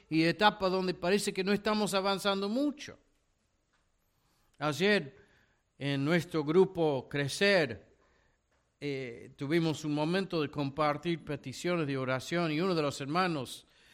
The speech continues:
eh, pidió algo que a mí me tocó, porque me dis-,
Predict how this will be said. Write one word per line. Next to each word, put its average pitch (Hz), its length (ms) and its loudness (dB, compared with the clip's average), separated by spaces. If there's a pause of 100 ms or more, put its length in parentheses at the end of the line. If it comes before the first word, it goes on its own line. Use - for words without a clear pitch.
(380)
eh, 120 680 -4 (720)
pidió 175 400 4
algo 196 280 6
que - 120 -4
a 156 80 2
mí 185 380 0 (1120)
me 123 140 -6
tocó, 185 440 4
porque 135 240 -6
me 131 100 -2
dis-, 160 280 -4